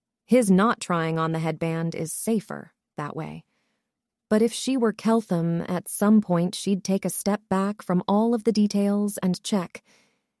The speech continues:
Did he get to test whether Asmodea's headband was plus six,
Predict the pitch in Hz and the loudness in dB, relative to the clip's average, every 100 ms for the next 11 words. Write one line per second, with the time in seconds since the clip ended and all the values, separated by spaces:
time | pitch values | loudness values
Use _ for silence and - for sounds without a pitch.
0 | _ - 302 - 359 247 254 - 254 208 | _ -4 -4 0 -2 0 -2 -2 -2 0
1 | 208 208 - 202 208 226 196 180 196 214 | 0 -2 -4 -2 0 0 0 2 4 4
2 | 220 214 196 208 202 214 214 220 180 - | 2 0 0 -2 2 2 2 2 0 -6
3 | - 185 - - 294 - - | -4 -6 -4 -4 -4 -4 -10